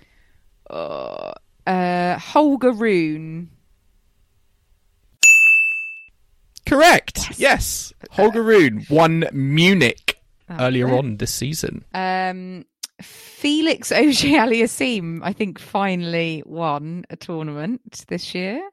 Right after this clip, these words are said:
Speaker 1: in sort of one of the American hard courts in, like, February, something, something like that, maybe.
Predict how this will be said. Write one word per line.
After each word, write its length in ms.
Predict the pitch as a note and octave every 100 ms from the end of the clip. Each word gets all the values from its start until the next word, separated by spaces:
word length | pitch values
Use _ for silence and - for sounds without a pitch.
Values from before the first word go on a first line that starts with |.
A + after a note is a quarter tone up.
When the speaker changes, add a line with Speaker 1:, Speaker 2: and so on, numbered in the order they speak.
| _ _ _ _ _ _ -
Speaker 1:
in 580 | F#3+ F#3 F3+ F3 F3
sort 140 | E3+ F3
of 180 | E3 D#3+ _ _ _ _ -
one 140 | G3
of 60 | G3
the 100 | F3+
American 920 | F3 F3+ F3 - E3+ E3 E3 D#3+ D#3+ _ _ _ _
hard 500 | _ - F#3 F#3 F#3
courts 460 | - A3 B3 - -
in, 80 | F#3+
like, 220 | F3 -
February, 680 | - G3+ G#3+ G#3+ G#3 A3 A3+
something, 340 | - G#3+ G#3+
something 240 | - A3 G#3
like 140 | G#3+
that, 240 | A3 A3 A#3 _ _ _ _ -
maybe. 400 | G3 G#3 A3